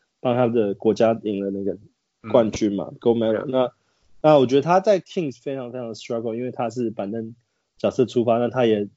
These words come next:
Speaker 1: 表达了很多次说他不想要，不想要，他想要先发位置。
Speaker 2: 嗯哼。
Speaker 1: 不过他前一阵子受伤，那他回来之后，呃，上礼拜表现是，呃，十五分，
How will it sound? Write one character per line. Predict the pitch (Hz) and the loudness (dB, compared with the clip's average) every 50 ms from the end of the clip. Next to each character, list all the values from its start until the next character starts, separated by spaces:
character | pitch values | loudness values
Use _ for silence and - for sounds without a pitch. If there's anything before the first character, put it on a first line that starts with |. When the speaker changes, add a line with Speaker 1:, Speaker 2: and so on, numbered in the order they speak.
| _ _ _ _ _ _ _ | _ _ _ _ _ _ _
Speaker 1:
表 | - - 127 117 110 107 | 0 2 2 2 2 -2
达 | 104 104 110 | -2 -2 -2
了 | 117 113 | -2 -2
很 | 110 104 | -4 -4
多 | 113 117 117 | -6 -6 -8
次 | 117 - 123 | -6 -6 -8
说 | 110 - 117 110 | -6 -4 -6 -6
他 | - 117 | -6 -8
不 | 107 113 | -10 -10
想 | 107 - 95 | -12 -14 -14
要， | 95 98 110 131 _ _ _ _ _ _ _ _ _ _ _ - | -16 -16 -20 -20 _ _ _ _ _ _ _ _ _ _ _ -4
不 | - 104 | -4 -4
想 | - - 110 98 | -2 -2 -4 -4
要， | 107 - | -6 -4
他 | - 151 160 | 0 0 2
想 | 151 135 120 | 2 2 2
要 | 131 | 2
先 | 131 - 135 123 123 | 2 2 0 -2 0
发 | 123 110 110 | -2 -4 -6
位 | 110 117 117 107 92 87 | -6 -6 -6 -6 -6 -6
置。 | - _ _ _ _ _ - | -10 _ _ _ _ _ -16
Speaker 2:
嗯 | 120 117 104 | -16 -14 -14
哼。 | 98 101 98 98 | -14 -14 -8 -2
Speaker 1:
不 | 147 151 | 2 4
过 | 165 180 180 170 151 | 6 6 6 4 0
他 | 156 - 165 175 | -4 -6 -6 -6
前 | 170 - 165 165 | -4 -2 -4 -4
一 | |
阵 | 180 175 | -2 -4
子 | 156 135 | -6 -4
受 | - 160 139 | -6 -6 -6
伤， | 127 143 139 147 | -6 -8 -8 -6
那 | 156 156 | -6 -8
他 | 160 160 | -8 -6
回 | 147 156 139 | -2 -2 0
来 | 127 127 | 0 0
之 | 123 131 | 0 0
后， | 147 143 135 135 | 2 2 2 0
呃， | 123 - 117 117 107 104 _ | -2 -6 -10 -14 -16 -20 _
上 | _ - - 151 | _ -12 -12 -10
礼 | 127 | -10
拜 | 131 139 131 | -10 -12 -10
表 | 127 117 104 | -10 -12 -12
现 | - - 135 120 117 - _ _ _ _ _ _ _ _ _ - - - _ - | -8 -8 -8 -8 -8 -12 _ _ _ _ _ _ _ _ _ -20 -20 -20 _ -8
是， | - 139 135 127 117 113 110 104 101 | -4 -2 0 0 -2 -2 -6 -10 -12
呃， | - 98 107 98 92 101 90 | -14 -16 -14 -14 -14 -14 -12
十 | - - - 151 156 | -8 -6 2 4 6
五 | 160 143 120 | 6 6 4
分， | - - 139 131 131 131 139 135 | 2 4 4 4 4 2 0 -8